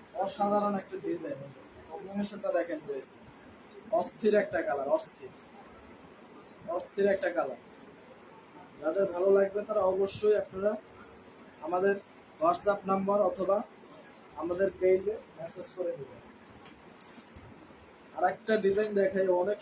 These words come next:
সুন্দর একটা ডিজাইন, একদম মনটা আপনার দেখলে ভালো হয়ে যাবে। আর ড্রেস আপনার হাতে পেলে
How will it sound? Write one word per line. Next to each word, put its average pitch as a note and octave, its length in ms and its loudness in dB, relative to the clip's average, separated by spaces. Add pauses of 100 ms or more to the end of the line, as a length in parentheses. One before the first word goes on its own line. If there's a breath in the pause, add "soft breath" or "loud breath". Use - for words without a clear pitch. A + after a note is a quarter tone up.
(100)
সুন্দর G3 360 0
একটা F#3+ 140 -2 (100)
ডিজাইন, E3+ 300 -2 (2000)
একদম F#3+ 340 -4 (180)
মনটা G3+ 300 0 (100)
আপনার G#3 300 -4
দেখলে G3 220 -2 (100)
ভালো F3 180 2
হয়ে D3+ 180 0
যাবে। - 200 -10 (840)
আর - 80 -14 (100)
ড্রেস G#3 300 2 (180)
আপনার G3+ 220 -6 (100)
হাতে G#3+ 220 -2 (100)
পেলে G3+ 240 0